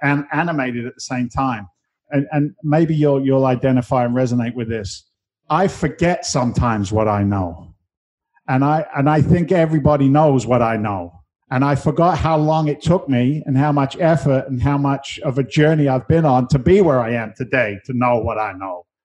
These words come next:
So for me, one of my challenges is tolerance, 'cause I wanna slap some of these people upside the head. And I'm like,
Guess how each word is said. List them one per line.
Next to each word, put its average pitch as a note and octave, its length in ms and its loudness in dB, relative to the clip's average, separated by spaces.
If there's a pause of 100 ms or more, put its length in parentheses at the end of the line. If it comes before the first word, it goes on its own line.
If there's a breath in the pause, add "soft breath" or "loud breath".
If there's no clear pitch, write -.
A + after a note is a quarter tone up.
(240)
So C#3 340 0
for C#3+ 180 -2
me, F3+ 180 2
one D3+ 180 4
of C#3+ 80 2
my C3+ 140 2
challenges C3 680 0
is B2 140 -8
tolerance, C#3 800 -4 (480)
'cause C3 140 4
I E3+ 80 4
wanna D#3 200 2
slap D3+ 340 0
some C3+ 200 4
of B2+ 60 4
these C3 160 2
people C#3+ 300 2
upside B2+ 380 0
the A2+ 120 0
head. C#3+ 500 2 (240)
And C3 100 2
I'm C3 120 4
like, C3 220 2